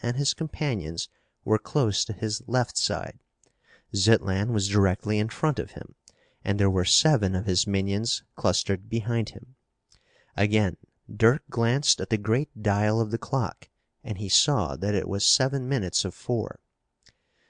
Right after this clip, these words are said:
The moment had come to act if action was to prove of any avail. "I will," but the words of Zitlan were interrupted by Dirk,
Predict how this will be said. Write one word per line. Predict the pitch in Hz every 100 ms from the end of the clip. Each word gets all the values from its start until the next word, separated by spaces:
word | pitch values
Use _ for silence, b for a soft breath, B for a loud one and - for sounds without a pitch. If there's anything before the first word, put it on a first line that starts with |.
| b
The | 117
moment | 113 165 147
had | 101 92
come | - 120 98
to | - 110
act | 113 - - - -
if | 101 -
action | 107 113 - 92 92
was | 87 -
to | 95
prove | - 123 113 107 - -
of | 110 -
any | 135 95 78
avail. | 98 101 104 95 73 - _ _ _ _ _ _ _ _ _ _ _
"I | 113 110 120 135
will," | 110 98 87 82 - _ -
but | - 110
the | 101
words | 107 131 143
of | 156
Zitlan | 127 156 120 127 131
were | 107
interrupted | - 156 - 170 160 87 87
by | 90 95
Dirk, | 95 101 -